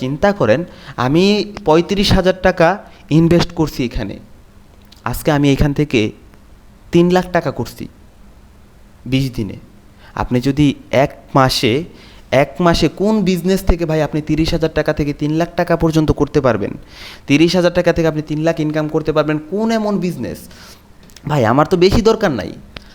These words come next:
আমার যদি প্রতিদিন দুইশো ডলার প্রফিট থাকে, আমার পঁচিশ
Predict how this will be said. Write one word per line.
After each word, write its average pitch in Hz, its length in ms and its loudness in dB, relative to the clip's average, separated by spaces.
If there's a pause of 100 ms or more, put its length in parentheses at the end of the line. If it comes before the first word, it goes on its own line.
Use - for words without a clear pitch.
(200)
আমার 139 200 4 (120)
যদি 160 160 4 (100)
প্রতিদিন 156 440 2
দুইশো 131 320 4
ডলার 131 220 4 (100)
প্রফিট 131 260 0 (100)
থাকে, 190 260 0 (880)
আমার 113 220 -2
পঁচিশ 139 280 -2